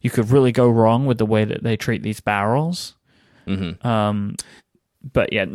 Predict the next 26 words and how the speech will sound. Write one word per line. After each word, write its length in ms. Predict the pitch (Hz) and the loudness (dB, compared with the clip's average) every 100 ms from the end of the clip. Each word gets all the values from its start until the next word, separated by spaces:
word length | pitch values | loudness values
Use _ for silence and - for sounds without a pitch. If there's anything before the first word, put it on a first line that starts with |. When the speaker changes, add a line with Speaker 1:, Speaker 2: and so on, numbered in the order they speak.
| - | -2
Speaker 1:
look, 280 | 135 - - | -2 0 0
let's, 220 | 127 - | 0 0
let's 180 | 120 113 | -4 -2
be 120 | 120 | -4
real. 320 | 101 160 107 113 | -4 -6 -6 -8
All 80 | 104 | -6
right, 180 | 104 101 - | -4 -4 -2
I 140 | 117 | 0
like 160 | 107 - | 0 -2
to 80 | |
spend 220 | - 107 98 | -8 -8 -6
a 40 | |
lot. 260 | 98 95 _ _ - - _ _ _ _ | -4 -4 _ _ -20 -20 _ _ _ _
It's 140 | - | -14
no 80 | - | -10
sailor. 360 | - - - - - | -8 -8 -10 -12 -6
Speaker 2:
Yeah. 200 | - - _ _ | -6 -6 _ _
Speaker 1:
It's 100 | - - - - | -20 -20 -6 0
Speaker 2:
And, 160 | 139 | 2
Speaker 1:
just 80 | 139 | 2
not 100 | 120 | 4
a 20 | |
Speaker 2:
uh, 40 | 127 | 4
Speaker 1:
sailor 280 | 117 85 104 | 4 0 -6
for 120 | 82 | -10
me. 200 | 73 | -10